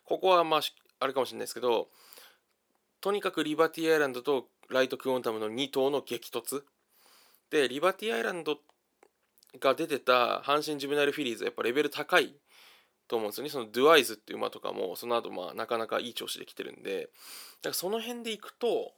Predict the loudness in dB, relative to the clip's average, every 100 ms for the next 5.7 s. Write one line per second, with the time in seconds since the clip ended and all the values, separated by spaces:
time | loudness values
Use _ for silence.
0 | _ 0 2 2 0 -2 -4 -12 -10 -4
1 | -4 -2 -2 -2 -4 -6 _ _ _ _
2 | _ _ -20 _ -20 _ -20 -20 -20 -20
3 | -10 -2 0 2 0 0 0 0 0 -2
4 | -2 0 0 2 0 -2 -4 -2 -4 -6
5 | -10 -12 -12 -6 -4 -2 -6